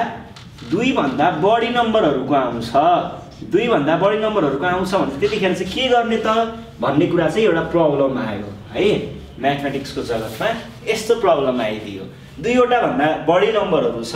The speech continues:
र हामीले यसरी धेरै अपरेसनहरू गर्नु पर्यो भने चाहिँ अब कसैले के गरिदिने, कोही मान्छेले गर्दाखेरि चाहिँ पहिला सेभेन माइनस टू गरेर यहाँनिर के निकाल्ने त, सेभेन माइनस टू गरेर फाइभ निकाल्ने, अनि थ्री टाइम्स सेभेन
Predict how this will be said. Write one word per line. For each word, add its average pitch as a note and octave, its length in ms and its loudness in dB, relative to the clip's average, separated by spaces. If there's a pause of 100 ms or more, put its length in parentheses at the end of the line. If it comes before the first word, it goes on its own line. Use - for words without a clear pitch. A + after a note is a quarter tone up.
(500)
र D#3+ 80 0
हामीले D3 360 0
यसरी G#3 300 0 (460)
धेरै D3 320 4
अपरेसनहरू G#3+ 520 2
गर्नु F#3+ 360 2
पर्यो F#3 240 2
भने D3+ 240 2
चाहिँ G3+ 220 -2 (680)
अब A3+ 240 2
कसैले C4 440 2
के B3+ 100 4
गरिदिने, A#3+ 380 0 (240)
कोही C4 160 4
मान्छेले A#3+ 400 4
गर्दाखेरि A3 460 2
चाहिँ B3+ 160 -2
पहिला A#3+ 220 4
सेभेन G#3+ 280 0
माइनस G#3+ 320 -4
टू G#3+ 120 0
गरेर G3+ 260 4 (500)
यहाँनिर D#3 440 0
के G3+ 120 2
निकाल्ने F#3 320 0
त, A3+ 120 -2
सेभेन G3 200 0
माइनस F3 300 -2
टू F#3 80 0
गरेर D#3+ 260 2
फाइभ E3+ 240 0
निकाल्ने, G#3 400 0
अनि A3 120 0
थ्री G3+ 280 -4
टाइम्स G3 320 0
सेभेन F#3 280 -2